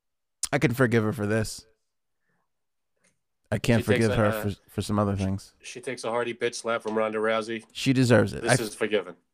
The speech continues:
Speaker 1: I feel like we have, we have civil law, right? D-, don't we? There's the laws and there's civil laws.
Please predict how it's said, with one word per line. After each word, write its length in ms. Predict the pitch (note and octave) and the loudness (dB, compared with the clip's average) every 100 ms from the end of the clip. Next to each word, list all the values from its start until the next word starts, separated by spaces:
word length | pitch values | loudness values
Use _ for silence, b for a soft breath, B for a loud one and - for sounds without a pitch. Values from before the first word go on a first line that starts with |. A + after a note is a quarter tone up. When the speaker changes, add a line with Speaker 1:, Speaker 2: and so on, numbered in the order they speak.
| - | -10
Speaker 1:
I 120 | D3 | -10
feel 260 | D#3 G#3 G#3+ | -6 -2 2
like 320 | F#3+ D#3 - C3 | 2 2 -4 -4
we 160 | D3 | -2
have, 460 | D3+ D3 C3+ A#2+ - - | 0 2 2 0 -8 -6
we 160 | C#3+ | -2
have 280 | D3+ C3+ A2+ | 2 2 0
civil 520 | - F3 E3+ E3+ E3+ | -4 0 4 6 6
law, 420 | D#3+ E3 D#3 D#3+ D3 | 8 8 8 6 4
right? 380 | B2 C3 D#3 A#2 - - | 2 4 2 -2 -14 -6
D-, 180 | C3+ B2 | -4 2
don't 280 | C3 C#3 | 2 4
we? 120 | C#3+ D3+ | 2 2
There's 220 | B2+ A#2 | 2 2
the 80 | A#2+ | 2
laws 480 | B2 C#3 C#3 C3+ C3+ | 4 6 6 6 2
and 100 | A2+ | -2
there's 160 | A2 | -4
civil 400 | - C3 B2+ B2+ | -4 -4 -2 -2
laws. 520 | B2 A#2+ A#2+ A#2 A#2 | 2 4 4 2 0